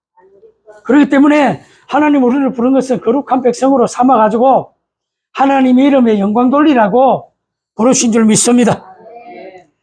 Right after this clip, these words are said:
Speaker 1: 그다음에요, 하나님이 우리를 부르신 이유가 생명 양식 주려고 불렀어.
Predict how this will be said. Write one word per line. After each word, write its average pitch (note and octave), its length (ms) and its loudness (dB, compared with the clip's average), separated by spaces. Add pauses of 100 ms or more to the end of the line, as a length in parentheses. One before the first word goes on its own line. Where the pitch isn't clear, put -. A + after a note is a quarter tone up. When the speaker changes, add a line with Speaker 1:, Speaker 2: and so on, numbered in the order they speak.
(220)
Speaker 1:
그다음에요, C#4+ 720 0 (840)
하나님이 B3+ 520 0
우리를 G#3+ 240 0
부르신 G#3 340 -6
이유가 G3+ 640 -2 (840)
생명 D4 560 2
양식 F#3 400 -2
주려고 B3+ 380 0
불렀어. D3+ 380 -6